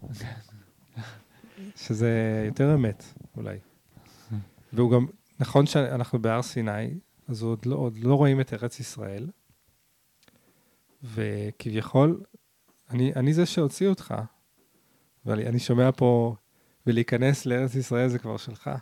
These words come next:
Speaker 1: <laughs> זה גם יכול.
Speaker 2: <laughs> אני הוצאתי.
Speaker 1: אבל באמת מסע שלא נגמר.
Speaker 2: Mm.
Speaker 1: זה מסע שלא נגמר. זאת אומרת, היציאה שלנו מארץ מצרים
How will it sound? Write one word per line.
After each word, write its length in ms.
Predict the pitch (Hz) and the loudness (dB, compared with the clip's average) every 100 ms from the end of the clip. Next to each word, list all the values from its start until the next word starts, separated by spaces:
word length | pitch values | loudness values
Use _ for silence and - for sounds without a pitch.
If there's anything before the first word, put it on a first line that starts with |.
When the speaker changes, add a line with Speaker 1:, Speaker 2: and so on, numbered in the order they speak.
| _ - | _ -8
Speaker 1:
<laughs> 300 | 92 110 95 | 0 0 0
זה 100 | 104 | 0
גם 280 | 113 104 | 2 2
יכול. 340 | 101 - 107 107 131 156 135 160 135 | 0 0 2 8 10 10 10 8 6
Speaker 2:
<laughs> 480 | 147 110 - - | 4 2 -8 -6
אני 120 | 123 160 | 6 6
הוצאתי. 480 | 165 180 190 117 92 - _ _ _ _ - - - | 10 8 8 2 -2 -12 _ _ _ _ -20 -20 2
Speaker 1:
אבל 100 | 147 | 6
באמת 340 | 143 160 208 226 | 10 10 10 8
מסע 260 | 233 226 | 8 8
שלא 280 | 185 220 214 | 10 10 10
נגמר. 520 | 202 180 190 135 101 107 | 8 8 8 6 4 -4
Speaker 2:
Mm. 420 | - _ _ 127 120 | -10 _ _ -2 -2
Speaker 1:
זה 60 | 110 | 0
מסע 240 | 131 - | -2 0
שלא 300 | 160 180 160 | 0 6 6
נגמר. 340 | 147 151 117 80 - _ _ - | 6 2 0 -2 -10 _ _ -20
זאת 120 | - | -6
אומרת, 260 | 135 131 123 | 0 0 2
היציאה 560 | - 151 - - 139 175 | 6 6 6 6 8 8
שלנו 480 | - 165 151 160 151 | 6 2 4 4 4
מארץ 380 | 135 143 151 139 | 4 2 0 -2
מצרים 720 | 127 139 135 147 160 170 | -4 -2 2 6 6 6